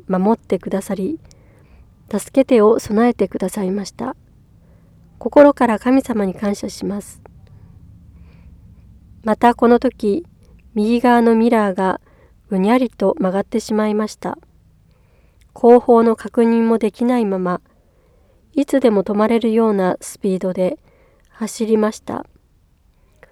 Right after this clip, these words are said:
ところが、またしても転倒してしまいました。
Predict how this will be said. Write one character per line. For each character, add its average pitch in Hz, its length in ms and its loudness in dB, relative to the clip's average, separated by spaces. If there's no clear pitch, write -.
と 240 100 -4
こ 285 140 6
ろ 302 120 8
が、 233 140 4
ま 208 140 0
た 247 100 0
し - 80 -8
て 285 140 -2
も 214 140 2
転 208 240 -2
倒 220 220 -2
し - 60 -16
て 220 140 -4
し - 160 -8
ま 214 100 -2
い 214 60 -4
ま 214 120 -2
し - 100 -12
た。 - 220 -10